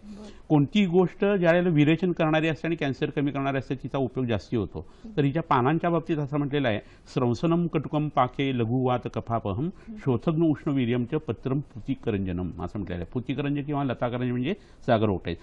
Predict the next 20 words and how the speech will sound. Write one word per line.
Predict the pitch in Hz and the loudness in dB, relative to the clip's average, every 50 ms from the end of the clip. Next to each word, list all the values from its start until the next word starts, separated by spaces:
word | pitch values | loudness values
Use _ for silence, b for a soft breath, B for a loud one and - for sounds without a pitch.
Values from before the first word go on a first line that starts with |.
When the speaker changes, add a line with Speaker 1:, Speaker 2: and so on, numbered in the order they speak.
| B B - 127 | B B -2 2
Speaker 2:
तर | |
हिची | 135 139 135 165 | 2 2 2 2
पानं | 175 - - 147 123 131 165 175 | -2 0 2 2 4 4 4 4
जर | 185 185 | 2 2
पोटामध्ये | 170 - 160 135 - 143 147 139 156 165 | 0 0 -2 0 2 0 0 2 0 0
रसाच्या | 143 120 - - 135 131 - 135 | 0 0 0 0 -2 -2 -2 -6
स्वरूपात | - - - 120 - 131 | -6 -6 -8 -6 -4 -4
घेतली | 123 120 120 110 - 135 | -2 -2 -2 -2 0 0
गेली, | 143 143 120 101 113 | 0 2 2 0 -2
तर | 139 - - - 240 | -4 -6 -12 -12 -4
Speaker 1:
हम्म. | 220 123 | -2 -2
Speaker 2:
कोठा | 120 - - 113 - - - 143 | 0 2 0 0 0 2 0 0
साफ | 135 - 143 139 | 2 2 0 0
होतो, | 135 135 117 - 151 143 | 0 -2 -2 0 0 0
रक्त | 127 117 - - - | 0 -2 -4 -4 -4
शुद्ध | 127 117 131 127 120 120 | -4 -2 -2 -4 -2 -2
होतं, | 120 117 - 139 139 | -4 -2 -2 -2 -2
मांस | 135 117 113 127 127 | 0 2 2 0 0
चांगलं | - - - 117 113 113 120 | -2 -4 -4 -2 0 2 2
होतं | 117 104 - 104 113 | 0 0 -2 -4 -6